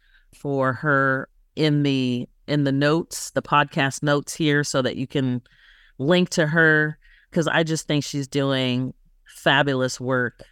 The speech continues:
and she's really focusing on the most marginalized as well. So anyway, I just wanted to give her a shout. I'm always about trying to celebrate people that are doing great work in the world.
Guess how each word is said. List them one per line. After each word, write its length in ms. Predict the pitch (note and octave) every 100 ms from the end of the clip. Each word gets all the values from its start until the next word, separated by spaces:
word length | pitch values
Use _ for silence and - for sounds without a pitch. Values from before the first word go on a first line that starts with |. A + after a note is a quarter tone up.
| -
and 200 | D3 C3+
she's 380 | - E3+ D3+ B2+
really 380 | D3+ D3+ C#3+
focusing 760 | B2 - C#3 C#3+ C3 C#3 B2+ A#2+
on 420 | - C3 B2+ B2
the 60 | B2+
most 320 | C3 B2+ -
marginalized 1000 | B2 B2+ B2 B2 A#2 A2+ A2 A2+ - - _ _ _ _ -
as 220 | C3+ A#2
well. 420 | B2 A#2 G#2+ D#2+
So 460 | - - C3 A#2 A#2 _ _ _ _ _
anyway, 380 | A3+ G#3+ C3+ B2
I 100 | -
just 200 | F#3+ B3
wanted 200 | A3+ G#3+
to 60 | E3+
give 180 | E3 F3+
her 200 | F#3 F#3
a 60 |
shout. 420 | E3 - E3+ E3 E3
I'm 140 | D#3
always 520 | B2 C#3+ E3 E3 D#3 C#3+
about 460 | C#3+ C3 C#3 A#2+
trying 220 | - D3
to 80 | C3+
celebrate 560 | - C#3+ C3+ C3+ C3 A#2
people 280 | C#3 C3+ C3
that 140 | C3
are 80 | B2
doing 300 | B2+ C3 B2
great 260 | B2+ A#2
work 240 | A#2+ B2+ C#3+
in 80 | B2
the 60 |
world. 440 | B2 B2 A#2+ A#2+